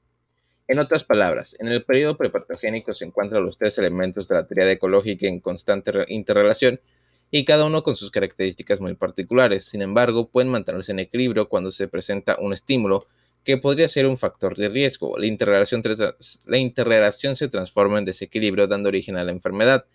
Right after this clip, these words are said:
terminando así la prepatogénesis para pasar al siguiente periodo ya patogénico.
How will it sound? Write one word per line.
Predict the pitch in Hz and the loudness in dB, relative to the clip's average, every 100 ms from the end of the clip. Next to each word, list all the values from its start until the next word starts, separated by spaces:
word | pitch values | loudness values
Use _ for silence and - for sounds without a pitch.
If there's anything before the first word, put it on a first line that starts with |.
| _ _ _ | _ _ _
terminando | - 123 123 123 135 | 2 2 2 2 0
así | 127 131 | 0 0
la | 131 | 0
prepatogénesis | 107 90 92 - - 123 123 113 | 0 -2 -4 -4 -4 -4 -4 -6
para | - 92 - | -2 -2 -2
pasar | - - 104 | -4 0 2
al | 101 | 2
siguiente | - 90 90 101 | 0 -8 -4 -4
periodo | 92 90 95 101 | -4 0 2 2
ya | 92 90 - | 0 -2 -2
patogénico. | 92 - - 90 53 _ | -6 -8 -10 -10 -10 _